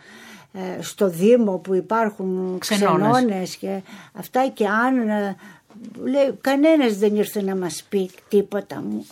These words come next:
Speaker 1: στην αρχή μου είπε μια κοπέλα. Λέω, «Εντάξει», λέω, «εγώ που είμαι δημοτική σύμβουλος και νόμιζα, νόμιζα ότι θα την πείσω». Μου λέει, «Αστιεύεστε, κυρία μου, τι θα πάμε εκεί, να,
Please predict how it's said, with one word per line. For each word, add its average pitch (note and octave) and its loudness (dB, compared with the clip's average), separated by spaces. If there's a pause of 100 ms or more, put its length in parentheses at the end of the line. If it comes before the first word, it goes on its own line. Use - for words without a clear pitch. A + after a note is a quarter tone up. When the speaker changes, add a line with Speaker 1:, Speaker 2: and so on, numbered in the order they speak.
Speaker 1:
στην G3+ -4
αρχή G3 -6
μου F#3 -4
είπε F#3 -4 (460)
μια G3 0
κοπέλα. F#3+ -4 (320)
Λέω, D#4+ 0 (120)
«Εντάξει», C4 0
λέω, C4+ 2
«εγώ B3+ 2
που D#4 -6
είμαι D#4 2
δημοτική A#3+ -2
σύμβουλος F3+ 2
και G3+ -4
νόμιζα, G#3+ 0 (640)
νόμιζα C4 0 (440)
ότι C4 0
θα C4+ 2
την B3 -2
πείσω». A#3+ 2
Μου G3 2
λέει, B3+ 2 (300)
«Αστιεύεστε, A#3 2
κυρία A#3+ 4
μου, A3+ 0 (280)
τι D#4+ 0
θα E4+ 0
πάμε G3+ 2
εκεί, F#3+ -2 (220)
να, G#3 0